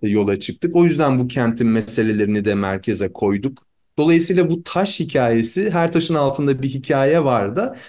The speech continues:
birazcık işte festivalin hikayesini de anlatmak istediğimiz bir yerden yola çıkmıştı. E, dolayısıyla hani bu beşinci yılda evet çok zorluklar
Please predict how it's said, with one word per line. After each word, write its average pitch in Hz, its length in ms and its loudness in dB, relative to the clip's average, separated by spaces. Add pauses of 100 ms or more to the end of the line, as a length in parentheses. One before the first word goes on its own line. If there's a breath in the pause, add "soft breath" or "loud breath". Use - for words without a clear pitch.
(100)
birazcık 190 280 0
işte - 140 0
festivalin 190 480 2
hikayesini 139 440 0
de 113 60 0
anlatmak 107 440 -2
istediğimiz 104 560 -2
bir 107 260 0 (160 loud breath)
yerden 107 480 2
yola 104 200 2
çıkmıştı. - 680 -6 (480 loud breath)
E, 170 360 6 (100)
dolayısıyla 233 500 2
hani 214 180 2
bu 190 120 2
beşinci 202 440 2
yılda 220 420 2
evet 202 240 2
çok 175 200 0
zorluklar 175 720 2